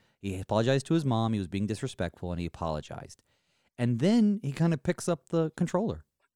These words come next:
Like, "Okay, I've apologized, so now I get to, uh,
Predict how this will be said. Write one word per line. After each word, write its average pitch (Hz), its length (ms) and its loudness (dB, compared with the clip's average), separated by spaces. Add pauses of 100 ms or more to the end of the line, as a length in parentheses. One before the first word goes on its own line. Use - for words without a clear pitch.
(120)
Like, 131 240 2 (320)
"Okay, 185 420 2
I've 139 140 4
apologized, 147 600 4
so 127 60 0
now 127 200 4
I 131 80 4
get 135 200 0
to, 131 240 2
uh, 131 260 2